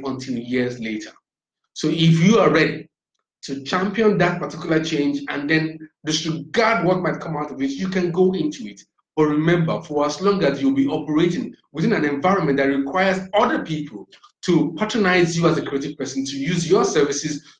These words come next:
to ask for your knowledge and information, to tap into your brain as a creative person towards solving problems, you will need to create with them in mind, with their own moral values in mind, with their own ethical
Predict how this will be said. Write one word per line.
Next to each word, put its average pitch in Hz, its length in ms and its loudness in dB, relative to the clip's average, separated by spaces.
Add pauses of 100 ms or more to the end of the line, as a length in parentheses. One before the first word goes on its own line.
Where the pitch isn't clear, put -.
to 185 260 4
ask 240 360 -2
for 165 160 0
your 202 240 4
knowledge 180 240 2
and 135 120 0
information, 147 400 -6
to 143 100 -12
tap 190 280 -2
into 196 180 -4
your 208 420 2
brain 127 340 -2 (200)
as 143 100 -2
a 143 60 -8
creative 165 340 -4
person 151 220 -6
towards 175 340 -4
solving 160 380 -2
problems, - 520 -10 (220)
you 151 140 2
will 160 120 8
need 190 200 4
to - 120 -4
create 139 500 2 (340)
with 117 240 -8
them 127 380 -2
in 107 180 -12
mind, 113 280 -8
with 120 160 -12
their 160 240 0
own 143 200 4
moral 127 320 6
values 113 400 -2
in 117 100 -16
mind, 117 220 -6 (240)
with 139 140 -4
their 160 340 4
own 226 420 4 (300)
ethical 139 640 2